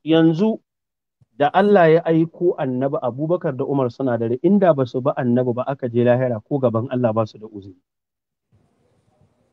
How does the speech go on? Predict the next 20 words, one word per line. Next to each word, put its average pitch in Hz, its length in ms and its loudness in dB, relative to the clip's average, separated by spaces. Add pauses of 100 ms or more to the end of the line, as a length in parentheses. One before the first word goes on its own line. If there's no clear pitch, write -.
(380)
Shi 214 240 0
kuma 233 240 4
Abubakar 196 560 2
da 160 80 4
Umar 170 280 0
da 147 120 0
ake 170 240 0
magana, 135 400 2
Sarki 127 360 -8
Zaki, 135 360 -2
ba 127 180 6
wai 175 160 6
sun 202 220 0
samu 175 320 4
matsayin 160 480 0
da 143 80 -2
suka 135 240 -8
samu 127 400 0
ba 120 120 2
ne 117 120 2